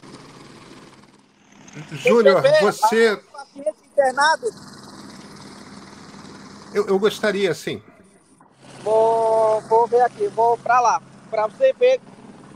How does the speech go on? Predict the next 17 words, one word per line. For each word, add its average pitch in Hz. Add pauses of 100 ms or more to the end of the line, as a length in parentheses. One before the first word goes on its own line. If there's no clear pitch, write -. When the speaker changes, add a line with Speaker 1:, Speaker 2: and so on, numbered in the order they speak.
Speaker 2:
são 240 (100)
quantas 277 (840)
crianças 262
ruins 262 (260)
que 220
o, 220
a 220
gente 233
resgatamos 240 (120)
hoje, 226 (840)
entendeu? 226 (1400)
É, 170
Speaker 1:
Claro. 185 (200)
Speaker 2:
que 208
tão 226
fazendo 220
tratamento, 226